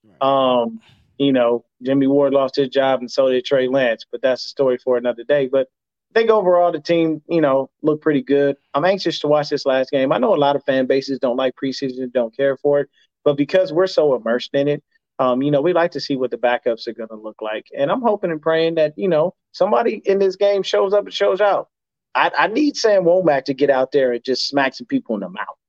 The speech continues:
Speaker 2: I really do. I want him to get out there and hit some people. Um,
Speaker 1: He's playing
Speaker 2: and
Speaker 1: good coverage, though. He had
Speaker 2: He
Speaker 1: two,
Speaker 2: is. He's playing very
Speaker 1: two
Speaker 2: good
Speaker 1: pass
Speaker 2: coverage.
Speaker 1: deflections in that game, uh,
Speaker 2: Mm-hmm.
Speaker 1: in this past game.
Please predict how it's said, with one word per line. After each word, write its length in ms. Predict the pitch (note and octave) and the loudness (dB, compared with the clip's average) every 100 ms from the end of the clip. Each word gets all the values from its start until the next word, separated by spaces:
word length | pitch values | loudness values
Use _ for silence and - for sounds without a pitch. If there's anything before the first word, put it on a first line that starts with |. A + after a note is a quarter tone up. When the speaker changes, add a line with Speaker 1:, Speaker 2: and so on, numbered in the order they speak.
| _ _ _ _ _ - | _ _ _ _ _ -4
Speaker 2:
I 80 | B2 | -2
really 300 | B2 D3 B2+ | 0 0 0
do. 120 | C3+ B2 | 2 2
I 80 | |
want 280 | C3 D3+ C3+ | 2 2 2
him 120 | D3 | 2
to 60 | C3+ | 0
get 160 | C3 B2 | 0 0
out 200 | A2+ - | 0 0
there 160 | B2 | 0
and 80 | A2 | 0
hit 200 | C3 C3+ | -2 -4
some 120 | C3+ | -6
people. 500 | C3 C3+ B2+ C3+ C3 - _ _ _ | -6 -6 -2 -2 -2 -6 _ _ _
Um, 460 | B2 B2 A#2 A2+ A2 | -2 0 0 -2 -4
Speaker 1:
He's 120 | - C3 | -4 0
playing 220 | B2+ D#4+ | 2 0
Speaker 2:
and 80 | F#3 | 2
Speaker 1:
good 160 | F3 | 0
coverage, 460 | - C#3+ F#3 D#3+ - | 0 -4 -2 -4 -6
though. 200 | D#2 C#2 | -14 -12
He 80 | C3 | -2
had 80 | |
Speaker 2:
He 120 | A3 D4+ | 2 2
Speaker 1:
two, 60 | |
Speaker 2:
is. 60 | D4+ A#3 | 0 0
He's 120 | C#4 | 0
playing 240 | D4 C4 D#3 | 0 0 2
very 220 | D#3+ G3 | 2 2
Speaker 1:
two 60 | G3+ | 2
Speaker 2:
good 80 | |
Speaker 1:
pass 200 | C3 C#3 | 2 2
Speaker 2:
coverage. 160 | B2 - | 0 -2
Speaker 1:
deflections 480 | - D#3+ - E3 D3+ | -6 -6 -6 -10 -8
in 120 | D3 | -8
that 140 | D3 D3 | -6 -8
game, 460 | C3 C3+ C#3 C#3 C3 | -8 -8 -8 -12 -8
uh, 80 | G#3 | -4
Speaker 2:
Mm-hmm. 200 | - D#4+ | -2 -4
Speaker 1:
in 60 | B2+ | -8
this 120 | B2 | -10
past 320 | D3 C3+ C3 | -8 -8 -8
game. 360 | - B2+ C3 C3+ | -10 -10 -10 -14